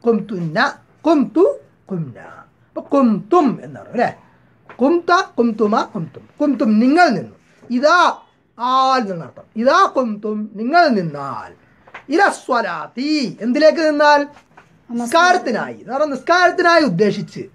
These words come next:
Speaker 1: നിങ്ങൾ ഈ നിസ്കാരത്തിനായി ഉദ്ദേശിച്ചാൽ അതിനായി നിന്നാൽ എന്ത് ചെയ്യും? നിസ്കാരത്തിന് വന്ന് നിന്നിട്ടല്ല അർത്ഥം.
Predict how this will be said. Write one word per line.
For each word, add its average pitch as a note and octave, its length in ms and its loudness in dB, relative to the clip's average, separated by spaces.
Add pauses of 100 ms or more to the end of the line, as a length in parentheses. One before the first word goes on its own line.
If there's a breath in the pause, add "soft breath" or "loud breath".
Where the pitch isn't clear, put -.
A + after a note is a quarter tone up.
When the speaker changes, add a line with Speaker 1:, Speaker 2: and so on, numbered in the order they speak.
(300 soft breath)
Speaker 1:
നിങ്ങൾ B3 220 -2
ഈ A#3 80 0
നിസ്കാരത്തിനായി C#4+ 680 2
ഉദ്ദേശിച്ചാൽ C#3+ 560 -10 (360 soft breath)
അതിനായി C4 340 2
നിന്നാൽ C3 500 -8 (120)
എന്ത് G#3 120 -4
ചെയ്യും? G3 260 -2 (120)
നിസ്കാരത്തിന് A#3 360 -2
വന്ന് B3+ 240 2
നിന്നിട്ടല്ല A#3+ 580 0 (320)
അർത്ഥം. B2 220 -18